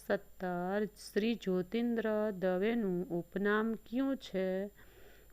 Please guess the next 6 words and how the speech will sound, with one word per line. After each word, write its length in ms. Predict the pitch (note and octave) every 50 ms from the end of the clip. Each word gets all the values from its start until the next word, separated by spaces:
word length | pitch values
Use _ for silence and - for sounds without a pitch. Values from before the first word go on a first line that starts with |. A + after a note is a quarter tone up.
| - -
તો 240 | G3 F#3 F3+ F#3 F#3
એનો 300 | E3 D3+ D#3 F3 F#3 F#3
જવાબ 340 | F3 F3 E3+ E3+ E3 E3
છે 460 | E3 - - - - F#3 F3+ F3 F3+ F3+ - -
અવળ 600 | - E3+ E3+ E3 E3 E3+ E3 E3 F3+ G#3+ C4+ D#4+ D4+ - - - - -
વાણિયા. 760 | F3 E3 E3+ E3+ E3 E3 D#3+ D#3+ D#3+ D#3 D#3 D3+ D3+ D#3 D3+